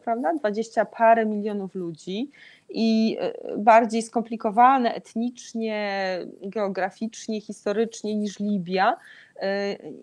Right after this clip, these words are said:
nie tak łatwo, mm, znaczy, nie, mm, nie poszło tą samą drogą co Libia i nie tak łatwo było zainterweniować w Syrii, jak zainterweniowano w Libii.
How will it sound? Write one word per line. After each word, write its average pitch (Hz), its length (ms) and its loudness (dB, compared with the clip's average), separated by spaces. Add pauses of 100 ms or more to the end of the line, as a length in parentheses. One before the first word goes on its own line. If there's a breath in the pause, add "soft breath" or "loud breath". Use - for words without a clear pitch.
nie 254 200 2
tak 277 180 2
łatwo, 269 640 4 (140)
mm, 226 380 -2 (300 soft breath)
znaczy, - 320 -6
nie, 240 160 -4 (360)
mm, 220 420 -2
nie 254 140 0
poszło 320 300 -4
tą 277 140 -4
samą 262 320 0
drogą 226 340 -2
co 202 160 -6
Libia 196 600 0
i 226 100 -2
nie 254 140 0
tak 254 160 -4
łatwo 294 260 -4
było 254 200 -2
zainterweniować 233 1120 0 (160)
w - 60 -16
Syrii, 240 500 2
jak 262 260 4
zainterweniowano 233 1000 -2
w 202 60 -8
Libii. 226 400 2